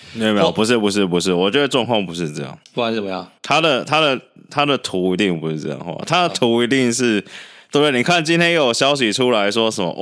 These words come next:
Speaker 1: 哇，拉布朗可能来不及复原了，他一定要负伤打季后赛。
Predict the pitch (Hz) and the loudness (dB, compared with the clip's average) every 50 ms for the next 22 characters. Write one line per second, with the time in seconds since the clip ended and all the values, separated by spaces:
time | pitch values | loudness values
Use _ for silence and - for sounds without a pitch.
0 | 135 127 123 117 104 - - _ _ _ - - _ _ _ _ - 117 120 117 | 0 2 2 0 -2 -6 -12 _ _ _ -20 -20 _ _ _ _ -6 -4 -2 0
1 | 127 160 165 156 135 135 127 123 123 120 123 135 147 156 147 139 127 123 - 151 | 0 0 0 0 0 0 0 2 2 2 2 2 0 0 0 0 0 0 2 2
2 | 143 127 113 104 101 101 104 104 101 101 107 139 143 139 135 120 135 135 135 131 | 2 2 4 2 2 2 2 2 0 0 0 0 0 2 0 0 0 0 2 2
3 | 127 127 123 - - _ - - - - 151 131 123 117 135 123 123 127 131 123 | 2 0 0 -2 -6 _ -18 -8 -4 0 0 2 2 2 2 0 0 0 0 0
4 | 98 87 90 90 - 107 104 107 101 98 92 92 - 95 85 78 80 | 0 0 0 0 -2 -2 0 0 0 0 0 -2 -2 -4 -4 -6 -8